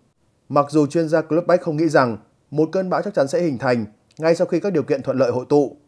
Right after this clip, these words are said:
nhưng chỉ là vấn đề thời gian trước khi nó xảy ra. Dự báo bão từ Trung tâm Dự báo Khí hậu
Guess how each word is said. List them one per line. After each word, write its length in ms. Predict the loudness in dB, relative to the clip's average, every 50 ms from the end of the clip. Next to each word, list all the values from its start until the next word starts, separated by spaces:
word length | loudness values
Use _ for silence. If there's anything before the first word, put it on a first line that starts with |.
| _ _ _ _ _
nhưng 160 | -2 -2 0
chỉ 120 | 0 0 0
là 120 | 0 2
vấn 180 | 2 0 -2 0
đề 120 | -2 -2
thời 200 | -2 -4 -8 -4
gian 280 | 0 2 2 2 0 -2 -8 _ _
trước 180 | _ -6 -6 -2
khi 120 | -2 -2
nó 120 | -2 -2 -2
xảy 180 | -2 -4 -4
ra. 340 | 0 2 2 2 2 0 -4 _ _ _ _ _ _ _ _ _ _
Dự 240 | -12 0 2 2 2
báo 180 | 2 2 0 2
bão 260 | 2 2 2 2 0 -2
từ 80 | -4
Trung 140 | -2 -2 0
tâm 140 | 0 -2 -2
Dự 120 | -2 -4
báo 160 | -2 -2 -2 -2
Khí 160 | -2 -2 2
hậu 300 | 4 4 2 2 -2